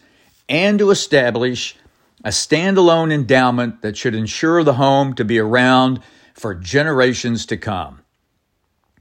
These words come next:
It was only fitting that the great mansion and Woolaroc were once again reunited and under the ownership of the very foundation that Frank Phillips established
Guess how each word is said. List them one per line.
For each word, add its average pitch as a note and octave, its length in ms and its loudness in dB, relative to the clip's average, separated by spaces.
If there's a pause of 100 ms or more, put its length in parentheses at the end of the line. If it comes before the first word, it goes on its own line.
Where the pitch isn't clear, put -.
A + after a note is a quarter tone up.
(440)
It C#3+ 80 2
was F3 180 4
only G3+ 300 4
fitting A2+ 540 -2 (600)
that A2+ 140 -6
the B2 60 -4
great D#3 440 2
mansion D3+ 640 0
and A#2 160 -2
Woolaroc C3 680 2
were G#2+ 140 -2
once E3+ 400 0
again D3 360 -2
reunited A#2 880 0 (480)
and A2+ 220 -10
under F3+ 260 4
the D#3+ 200 4
ownership C#3+ 580 0
of A2+ 80 -4
the A#2+ 80 0
very C#3 300 2
foundation C#3+ 800 0
that A2+ 100 0
Frank C3+ 280 -2
Phillips B2+ 380 -2
established A2+ 800 -4